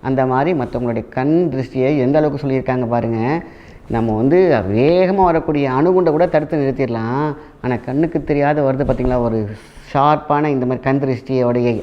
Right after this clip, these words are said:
அம்பு மாதிரி, அதுதான் குத்தி ஒருத்தனை டேமேஜ் பண்ணுது. ஆக, ஆயிரம் பேர் வந்தாலும் நம்மளுடைய எதிரி வீட்டை வச்சு அடிச்சிடலாம். ஆனா,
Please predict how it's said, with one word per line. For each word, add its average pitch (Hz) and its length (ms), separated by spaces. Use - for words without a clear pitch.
அம்பு 151 340
மாதிரி, 123 280
அதுதான் 143 440
குத்தி 156 380
ஒருத்தனை 113 420
டேமேஜ் 113 300
பண்ணுது. 95 340
ஆக, 139 240
ஆயிரம் 175 500
பேர் 208 160
வந்தாலும் 175 560
நம்மளுடைய 156 560
எதிரி 160 240
வீட்டை 151 240
வச்சு 139 140
அடிச்சிடலாம். 135 580
ஆனா, 123 200